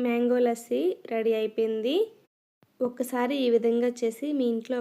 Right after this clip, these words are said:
వాళ్ళకి ఇచ్చి చూడండి, చాలా బాగుందని చెప్తారు. ఇంతేనండి, ఈ వీడియో మీకు నచ్చినట్టయితే నా ఛానల్ని లైక్ చేయండి, మీ ఫ్రెండ్స్కి, రిలేటివ్స్కి ఈ వీడియో షేర్ చేయండి.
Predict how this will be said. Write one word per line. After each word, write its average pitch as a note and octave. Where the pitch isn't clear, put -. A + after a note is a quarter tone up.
వాళ్ళకి A3+
ఇచ్చి G#3+
చూడండి, A3
చాలా A3+
బాగుందని A3+
చెప్తారు. G#3+
ఇంతేనండి, A#3+
ఈ A#3+
వీడియో C4
మీకు B3
నచ్చినట్టయితే A#3
నా A#3
ఛానల్ని A#3+
లైక్ A3
చేయండి, A3+
మీ B3
ఫ్రెండ్స్కి, B3
రిలేటివ్స్కి A#3+
ఈ A#3
వీడియో A3+
షేర్ A3
చేయండి. G#3